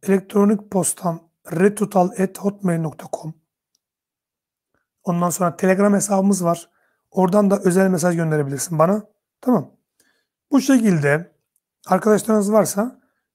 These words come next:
burada yayın yapmadan, yani herkese açık bir şekilde bir, e, ders değil de özel bir ders olarak haftada bir gün bir saat yapabiliriz. Ama dediğimiz gibi,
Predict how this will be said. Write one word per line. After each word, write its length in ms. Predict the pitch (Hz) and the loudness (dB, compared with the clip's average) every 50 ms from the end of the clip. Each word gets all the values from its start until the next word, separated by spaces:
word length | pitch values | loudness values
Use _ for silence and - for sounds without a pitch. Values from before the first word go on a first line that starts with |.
| _ _ | _ _
burada 260 | - 190 202 196 220 214 | 0 0 2 4 4 2
yayın 360 | 190 196 202 202 196 196 196 | 4 4 4 4 4 4 4
yapmadan, 480 | 196 196 196 202 196 165 151 151 147 | 2 2 0 0 -4 -4 -4 -4 -6
yani 280 | 147 151 151 156 156 156 | -4 -2 -2 -2 -2 -2
herkese 600 | 135 151 170 165 - 196 170 156 165 165 160 160 160 _ _ _ _ _ _ _ _ _ _ _ _ _ _ | -4 -4 -6 -6 -6 -6 -6 -2 -2 -2 -4 -4 -8 _ _ _ _ _ _ _ _ _ _ _ _ _ _
açık 360 | - 165 - - 269 254 262 | -8 -8 -6 -6 -6 -6 -6
bir 240 | 190 170 180 175 170 | -8 -4 -2 -2 -2
şekilde 580 | 151 - - 190 156 156 165 160 151 160 151 | -4 -6 -6 -6 -6 -4 -4 -4 -4 -4 -4
bir, 340 | 156 160 147 - - - _ _ _ _ _ _ _ _ _ _ _ 196 | -4 -4 -6 -6 -10 -14 _ _ _ _ _ _ _ _ _ _ _ -8
e, 380 | 170 156 151 151 151 147 147 160 - _ _ | -6 -4 -2 -2 -4 -4 -6 -8 -12 _ _
ders 360 | 170 151 156 165 156 - - | 0 2 2 2 2 0 -2
değil 300 | - 220 247 262 247 185 | 0 2 4 4 4 2
de 300 | 143 147 165 214 233 - _ _ _ _ _ _ _ | 0 0 -2 -2 -6 -10 _ _ _ _ _ _ _
özel 440 | - 196 190 190 240 226 220 202 175 | 2 2 4 6 6 4 4 2 0
bir 80 | 175 151 | 0 0
ders 240 | 160 156 147 - | 0 0 0 0
olarak 280 | 185 156 151 160 160 - | -2 0 0 -2 0 0
haftada 400 | 202 196 202 - 196 196 190 165 | -2 -2 -2 -6 -4 -4 0 2
bir 100 | 208 214 | 2 2
gün 360 | 202 165 156 147 147 147 _ _ _ _ _ _ _ _ _ - | 2 0 -2 -4 -6 -8 _ _ _ _ _ _ _ _ _ 0
bir 160 | 233 240 220 | 2 2 2
saat 400 | - - 180 165 185 214 208 - | 2 2 4 4 4 2 0 -4
yapabiliriz. 760 | 180 - 214 214 175 180 180 185 175 139 - - - - - _ _ _ _ _ _ _ _ | -4 -2 -2 -2 -2 0 0 0 -2 -2 -4 -8 -10 -12 -14 _ _ _ _ _ _ _ _
Ama 260 | - - 175 196 208 | -10 -6 -4 -4 -2
dediğimiz 380 | 190 175 151 165 156 147 139 143 | -2 -4 -4 -4 -6 -8 -8 -10
gibi, 240 | 139 147 202 262 | -8 -8 -8 -8